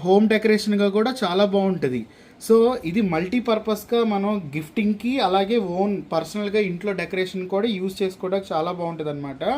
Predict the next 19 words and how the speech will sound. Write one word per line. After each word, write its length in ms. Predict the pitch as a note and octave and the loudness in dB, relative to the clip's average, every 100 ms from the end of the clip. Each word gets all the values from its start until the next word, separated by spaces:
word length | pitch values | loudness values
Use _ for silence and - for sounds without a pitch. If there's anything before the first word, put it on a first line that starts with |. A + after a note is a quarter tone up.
| D4 - - - - | -4 -14 -20 -20 -4
హైట్ 280 | D#3 F#3 F#3+ | 2 2 2
వచ్చేటప్పటికి 540 | A3 A3+ G3+ G3 G3+ | 2 2 0 0 -2
ఎయిట్ 220 | F3+ F3+ | -2 -2
ఇంచెస్తో 440 | F#3+ F#3 G3+ G3 F3 | -6 -4 -6 -6 -6
వస్తుంది 600 | D3+ - D#3 D3 A#3 D4 - - - | -8 -8 -6 -2 -2 -2 -8 -20 -10
with 200 | G3 - A#3 E3 | -8 -8 -4 0
ఎల్లో 260 | E3+ G#3 | 4 6
యాంటిక్ 320 | G3+ F#3+ F#3+ | 4 4 -2
ఫినిషింగ్తో. 640 | F#3 F3 D#3+ E3 D#3 A3+ D4+ - - - | -4 -8 -6 -6 -2 -2 -2 -6 -18 -4
ఇదొక 260 | F#3 B3 | 0 0
కలెక్షన్. 440 | B3 F3 C#3 - G2 G2 - - - - _ _ | 0 -2 -2 -6 -14 -14 -20 -20 -20 -20 _ _
ఇప్పుడు 220 | D#3 C#3+ F#3+ | 0 6 10
మీకు 280 | F#3+ G3 | 8 8
చూపిస్తుంది 400 | F#3+ G3+ A#3+ A#3 | 4 6 4 4
వచ్చేటప్పటికి 640 | A3 G#3+ G3 F#3+ F#3 F3+ B3 | 2 4 4 4 0 2 4
మనకి 380 | A#3 F#3+ F#3+ G3 | 6 6 6 2
సింహద్వారం 760 | G3 F3 G#3+ G3 G#3 G3+ F#3 | 4 4 4 4 6 6 4
గుమ్మం 280 | E3 F3+ F#3+ | 4 4 6
మీద, 220 | F#3 E3+ | 6 6